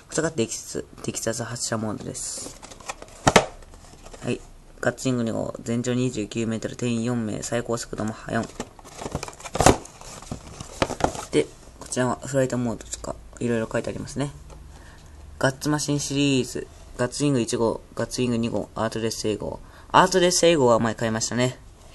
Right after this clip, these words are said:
えー、ベルハウスで六千三百円でしたね。はい。で、こちらが、えー、通常時の、えー、ガッツウィング二号です。こちらを開くと、まあ、じ-、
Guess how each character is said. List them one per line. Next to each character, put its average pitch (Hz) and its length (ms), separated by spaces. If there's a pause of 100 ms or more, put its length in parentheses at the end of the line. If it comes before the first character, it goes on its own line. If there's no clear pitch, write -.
(220)
え - 60
ー、 127 460
ベ 127 100
ル 135 100
ハ 151 180
ウ 151 40
ス - 160
で 117 220 (580)
六 117 240
千 135 280
三 117 320
百 120 220
円 110 120
で 101 60
し - 80
た 98 100
ね。 120 140 (760)
は - 80
い。 - 60 (2750)
で、 165 60 (180)
こ 147 80
ち - 100
ら 120 100
が、 - 180 (180)
え 123 140
ー、 - 60
通 180 260
常 175 120
時 131 140
の、 135 220 (960)
え 101 420
ー、 - 160
ガ 131 60
ッ 127 40
ツ 123 140
ウ 113 40
ィ - 20
ン - 20
グ 107 60
二 107 80
号 107 100
で - 140
す。 - 320 (720)
こ - 80
ち - 120
ら 156 60
を 156 40
開 151 220
く - 120
と、 - 180 (500)
ま 127 140
あ、 - 20 (320)
じ-、 - 140